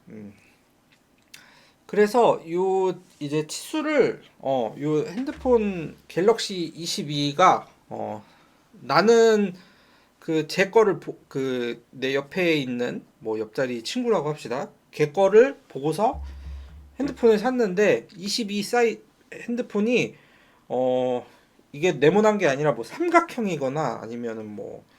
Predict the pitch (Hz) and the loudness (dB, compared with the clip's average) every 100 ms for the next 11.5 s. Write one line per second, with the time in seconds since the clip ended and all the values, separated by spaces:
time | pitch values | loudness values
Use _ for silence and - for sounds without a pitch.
0 | _ _ _ _ - - - 139 131 117 | _ _ _ _ -18 -6 0 0 0 -6
1 | 110 107 - - 110 110 - - - _ | -10 -14 -18 -18 -14 -14 -16 -20 -20 _
2 | _ _ _ _ - - - - _ _ | _ _ _ _ -18 -18 -18 -20 _ _
3 | _ _ _ _ _ _ _ - 240 247 | _ _ _ _ _ _ _ -8 0 0
4 | 214 - 247 330 - _ - 165 160 151 | 0 0 0 -2 -12 _ -6 -4 0 -2
5 | 143 143 175 117 101 _ _ _ _ _ | -2 -2 -2 -4 -8 _ _ _ _ _
6 | _ _ - 120 131 127 123 123 120 - | _ _ -4 -2 0 0 0 -2 -4 -8
7 | - _ _ 165 160 143 - 151 185 196 | -20 _ _ -6 -4 -6 -2 4 6 6
8 | 214 185 123 - - 135 131 202 302 330 | 2 -2 -4 -6 -8 -8 0 2 2 0
9 | - - - _ _ 139 156 151 - - | -14 -20 -20 _ _ -6 -4 -6 -10 -6
10 | 277 269 254 254 233 - - - 220 - | -2 0 -2 -4 -10 -10 -12 -2 0 0
11 | - 208 160 185 285 | -4 -2 0 -2 -4